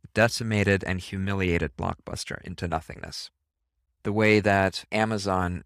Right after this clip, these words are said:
decimated and humiliated the bookstores,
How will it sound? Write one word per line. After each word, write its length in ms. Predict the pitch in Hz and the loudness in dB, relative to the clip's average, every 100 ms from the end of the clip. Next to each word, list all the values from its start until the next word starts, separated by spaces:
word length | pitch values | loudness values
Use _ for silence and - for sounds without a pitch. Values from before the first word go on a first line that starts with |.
| - | -2
decimated 640 | 95 95 101 95 92 85 | 0 0 -2 0 0 0
and 140 | 87 85 | -2 -8
humiliated 800 | 92 90 90 87 85 82 78 - _ _ _ _ - | -8 -4 -2 0 0 -2 -4 -8 _ _ _ _ -10
the 100 | 98 | -6
bookstores, 760 | 113 - - 67 65 - - | -6 -6 -8 -8 -8 -10 -14